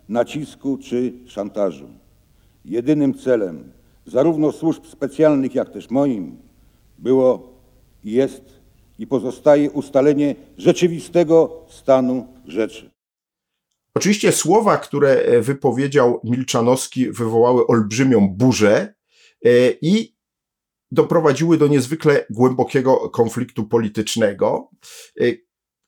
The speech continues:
Speaker 2: ale zacznijmy od, e, tego właściwie, skąd się wzięło to, mm,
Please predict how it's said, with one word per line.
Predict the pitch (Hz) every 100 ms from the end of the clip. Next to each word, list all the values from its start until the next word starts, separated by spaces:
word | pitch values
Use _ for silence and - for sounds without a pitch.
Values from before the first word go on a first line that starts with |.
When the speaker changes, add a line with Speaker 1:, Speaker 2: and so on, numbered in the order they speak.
| -
Speaker 2:
ale | 202
zacznijmy | 208 202 - 214 202 180
od, | 151 151 - -
e, | 131 135
tego | 131 156 160 165 156
właściwie, | - 127 - 156
skąd | - 147 139
się | 151
wzięło | 127 151 120 92
to, | - 87 -
mm, | 104